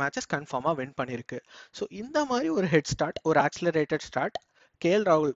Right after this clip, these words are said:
பஞ்சாப்க்கு கொடுத்துட்டாரு அப்படின்னா, பஞ்சாபோட வின்னிங் சான்சஸ் ரொம்ப ஹையா இருக்கு. So, செகண்ட் பிளேயர் கிளென் மேக்ஸ்வெல். எல்லாருக்கும் தெரியும் அவரோட ஃபார்ம் எவ்வளோ சூப்பரா இருக்கு இந்த டைம்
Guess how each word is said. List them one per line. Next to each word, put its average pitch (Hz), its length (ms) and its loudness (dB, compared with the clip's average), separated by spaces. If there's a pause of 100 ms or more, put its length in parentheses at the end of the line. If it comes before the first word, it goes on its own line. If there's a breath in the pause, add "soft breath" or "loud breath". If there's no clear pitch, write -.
பஞ்சாப்க்கு 160 380 -4 (120)
கொடுத்துட்டாரு 180 520 0
அப்படின்னா, 123 360 -6 (180)
பஞ்சாபோட 220 500 0
வின்னிங் 156 260 -8
சான்சஸ் 117 340 -10 (100)
ரொம்ப 143 240 0
ஹையா 131 300 -2
இருக்கு. - 180 -14 (800)
So, 285 80 -6 (120)
செகண்ட் 349 300 -6
பிளேயர் 165 240 4 (300)
கிளென் 185 260 2
மேக்ஸ்வெல். 123 360 -2 (180)
எல்லாருக்கும் 269 540 2
தெரியும் 151 220 -2
அவரோட 139 260 0
ஃபார்ம் 180 200 -2 (140)
எவ்வளோ 180 360 -8 (340)
சூப்பரா 190 540 0
இருக்கு 151 200 -4 (120)
இந்த 143 120 -4 (160)
டைம் 131 200 -2